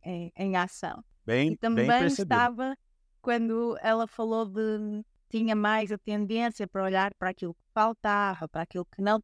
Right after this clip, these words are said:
Speaker 1: tinha, para aquilo que tinha que desenvolver.
Speaker 2: Perfeito.
Speaker 1: É característico de muita gente que não tem restauração, mas mais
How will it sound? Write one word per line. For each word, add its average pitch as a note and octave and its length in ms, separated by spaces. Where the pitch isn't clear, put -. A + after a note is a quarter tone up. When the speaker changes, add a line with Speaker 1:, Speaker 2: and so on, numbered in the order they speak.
Speaker 1:
tinha, G3+ 400
para - 160
aquilo E3+ 220
que - 200
tinha F#3+ 180
que G3+ 120
desenvolver. F#3+ 960
Speaker 2:
Perfeito. G#2 460
Speaker 1:
É - 20
característico A3+ 640
de G#3+ 60
muita A3+ 280
gente G3+ 260
que - 120
não F#3 180
tem F#3 180
restauração, F#3 680
mas G#3 260
mais G3 400